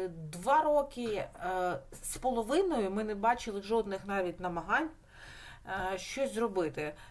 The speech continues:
Тобто, якщо б були намагання, було хоч щось, але новин про те, що щось згоріло, не було.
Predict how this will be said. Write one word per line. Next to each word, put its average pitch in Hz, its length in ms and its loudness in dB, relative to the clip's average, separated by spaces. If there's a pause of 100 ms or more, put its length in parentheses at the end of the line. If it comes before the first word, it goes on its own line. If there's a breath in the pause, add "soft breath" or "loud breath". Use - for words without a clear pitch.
Тобто, 233 260 0
якщо 240 300 -2
б 226 60 -4
були 233 200 0
намагання, 233 500 0
було 240 300 -2
хоч 233 160 -6
щось, 170 440 -4
але 214 180 0
новин 233 440 -2 (280)
про 240 300 2
те, 226 260 -4
що - 240 -4
щось 202 280 -2
згоріло, 254 420 0
не 202 160 -2
було. 156 320 -4